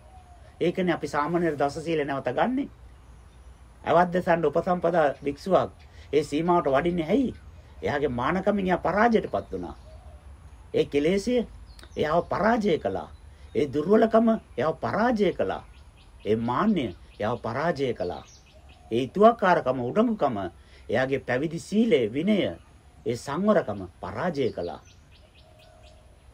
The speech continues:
මෙන්න මේවා තේරුම් ගන්න ඕනේ. මේවා නිවැරදි කර ගන්න ඕනේ. හැම දෙයක්ම කැමැති වෙන්න. අද අපට දානශාලාවේ පැදුරු ටික දාන්න, පැන් ටික තියන්න නම් තියෙන්නේ.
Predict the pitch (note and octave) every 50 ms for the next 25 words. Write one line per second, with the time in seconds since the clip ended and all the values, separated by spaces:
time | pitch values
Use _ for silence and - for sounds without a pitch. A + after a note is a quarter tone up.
0 | - - - F#2 F#2+ G#2+ A2+ A2 G#2 A2 A#2 B2+ B2 A#2+ - F#2+ G2 F#2+ G2+ G2
1 | F#2+ F2+ F2+ F2 F2 F2 F2 F2 F#2 G2 A2 G#2+ F#2+ F2 F2 G2+ A2 B2 C3 B2+
2 | A2 G#2+ F#2+ F2+ F2 F2 E2+ E2 E2 E2 E2 D#2 D2+ D2 - - - - - -
3 | - - - - - - - - A#2 C3 F3 F3 C#3 C#3 B2+ A#2 - A#2 G2 -
4 | - G2 A2+ D3+ C#3+ - C#3 A2+ F#2+ F#2 F2+ E2+ E2 D2+ - - - - - -
5 | - - - - - - - - G2 A2 C#3+ C3 A#2+ - C#3+ C#3+ A#2 A#2 A2 A2+
6 | A#2+ C3+ C#3+ - E3 E3 E3+ E3+ F3 F3 E3+ G3 F#3+ D#3+ - - - - - -
7 | G#2+ A2 C#3+ D3+ D#3 D3+ E3+ D#3 F3 D3+ D#3+ D#3+ F3 F#3 G3 F3+ - - C3+ C3
8 | D3 D3 E3 D#3 F3 - F3+ F3+ F3 F3+ F#3 F#3+ F#3 G3 A#3 B3 G#3+ G#3 E3+ D3+
9 | B2+ G#2+ -